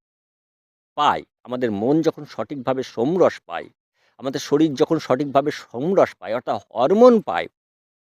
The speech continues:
তখন আমরা যে কোনো কাজ করলে একাগ্রতার সঙ্গে করতে পারি, আনন্দের সঙ্গে করতে পারি, উৎফুল্লভাবে করতে পারি, যেন মন আনন্দিত খুবই থাকে।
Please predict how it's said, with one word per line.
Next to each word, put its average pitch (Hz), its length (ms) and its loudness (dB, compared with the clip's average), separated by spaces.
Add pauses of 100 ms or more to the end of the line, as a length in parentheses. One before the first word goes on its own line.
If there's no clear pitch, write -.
(580)
তখন 170 400 2
আমরা 110 420 4 (800)
যে 156 260 6
কোনো 220 260 6
কাজ 151 340 0
করলে 160 320 2
একাগ্রতার 151 560 4
সঙ্গে 190 300 0
করতে 160 320 -2
পারি, 143 320 0
আনন্দের 202 540 4
সঙ্গে 185 320 0
করতে 156 300 0
পারি, 143 220 -4 (160)
উৎফুল্লভাবে 202 880 0
করতে 175 320 0
পারি, 139 280 -2 (300)
যেন 220 180 -4 (480)
মন 190 380 4 (360)
আনন্দিত 180 600 2
খুবই 85 340 -6
থাকে। - 300 -18